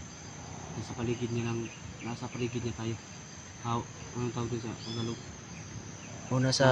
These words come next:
Speaker 2: na, nasa
Speaker 1: nandito
Speaker 2: trip.
Speaker 1: siya sa paligid natin.
Speaker 2: Oh.
Speaker 1: No?
Speaker 2: Oo.
Speaker 1: Kaya,
Speaker 2: So,
Speaker 1: hanap tayo ng mga bandido.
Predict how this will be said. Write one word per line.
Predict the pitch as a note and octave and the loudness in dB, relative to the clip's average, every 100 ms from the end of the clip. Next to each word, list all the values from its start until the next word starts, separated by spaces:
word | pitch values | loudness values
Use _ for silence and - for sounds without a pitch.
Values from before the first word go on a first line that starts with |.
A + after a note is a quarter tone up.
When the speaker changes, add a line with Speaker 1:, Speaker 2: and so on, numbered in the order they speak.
| B2+ | 12
Speaker 2:
na, | A#2+ B2+ F#2+ | 10 8 8
nasa | A2+ B2+ | 8 8
Speaker 1:
nandito | C3+ | 10
Speaker 2:
trip. | C3+ | 8
Speaker 1:
siya | B2+ B2 | 8 4
sa | A#2+ | 0
paligid | B2 B2 B2+ | 2 4 4
natin. | B2+ A#2+ | 6 6
Speaker 2:
Oh. | A2+ - - - - - - - - - - - | 6 2 -12 -12 -12 -12 -12 -12 -12 -12 -12 0
Speaker 1:
No? | C3 C3 - - | 4 4 2 0
Speaker 2:
Oo. | G#2 G#2 - - - - - - - - - | 0 0 -4 -10 -10 -10 -10 -12 -12 -12 -6
Speaker 1:
Kaya, | A#2 A#2+ - | -2 -2 -2
Speaker 2:
So, | - A#2+ | 4 8
Speaker 1:
hanap | C#3 | 8
tayo | - C#3+ | 6 6
ng | C#3 C3+ B2 - - - - - - - | 6 4 2 -6 -12 -12 -12 -12 -12 -6
mga | B2+ B2+ | 2 4
bandido. | C3 C3 C3 B2 | 6 6 6 4